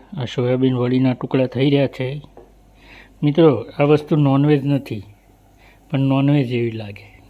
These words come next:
<laughs> આ સોયાબીનના લોટમાંથી બનેલી સોયાબીન વડી છે,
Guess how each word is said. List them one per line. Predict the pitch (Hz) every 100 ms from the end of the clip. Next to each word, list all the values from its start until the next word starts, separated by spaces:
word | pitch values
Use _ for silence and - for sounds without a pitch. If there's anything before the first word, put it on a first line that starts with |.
| -
<laughs> | 139 135 117 127 - _ _ _ - - - - - - - - - - - - - _ _ - - - - _ 131
આ | 123
સોયાબીનના | - 135 135 139 135 135 135 135
લોટમાંથી | 131 123 135 135 135 123
બનેલી | 135 131 135 131 135 -
સોયાબીન | 135 131 131 131
વડી | 123 123 120
છે, | -